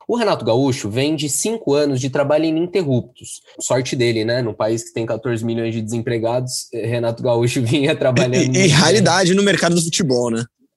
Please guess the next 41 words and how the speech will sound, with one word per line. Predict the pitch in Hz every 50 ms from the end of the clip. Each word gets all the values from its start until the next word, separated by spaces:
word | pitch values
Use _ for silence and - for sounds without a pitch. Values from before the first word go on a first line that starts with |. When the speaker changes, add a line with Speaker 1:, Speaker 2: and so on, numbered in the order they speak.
| _ _ 113
Speaker 1:
Raridade | 110 113 110 113 120 120 113 113 113 113 113
no | 120 120 120
mercado | 120 117 117 117 - 117 117 117
do | 120
futebol. | - - 127 - - 151 139 123 120 117 110
Mas | 113 147 185 - -
convenhamos | - - 247 247 208 208 180 180 196 214 175 151 131 -
que, | - 175
assim, | 160 175 - - 185 160 147 131 113 107 95 92
é, | 101 98
por | - - 120
mais | 117 131 151 - -
que | - 147
ele | 127 117 117 113
seja | - 120 107 110 110
bem | 98 107 110 107
remunerado, | 110 107 104 104 104 107 104 95 104 117 131 135 131 127 120 113 107 104 107 95
que | -
sejam | - - 120 110 104 113 113 107
condições | - 113 107 107 - - 117 110 107 107
legais | 110 107 98 107 107 113 113 110 107 92
de | 104
trabalho, | - - 104 98 98 - 127 139 - 226 - - - - - - -
é | - 226
puxado, | 254 - 247 196 - - - 117 110 104 95 95 98 98
né? | 110 135 147 123 101 90 92 92
É, | 92 107 104 104 95 - - 110
é |
a | 113 120
pressão, | 123 - 160 196 190 - - - 127 147 175 180 160 139 117 107 104
é | 107
a | 123
entrevista, | 131 131 131 170 175 147 110 120 156 180 175 143 - - 131
é |
o | 117 117
dia | 113 113 - 165
a | 175
dia, | 135 107 113 131 120 117 117
são | 117 - 127 117
as | 123 127 123
viagens. | 165 190 175 143 147 160 170 165 156 147 123 135 123 123 120 -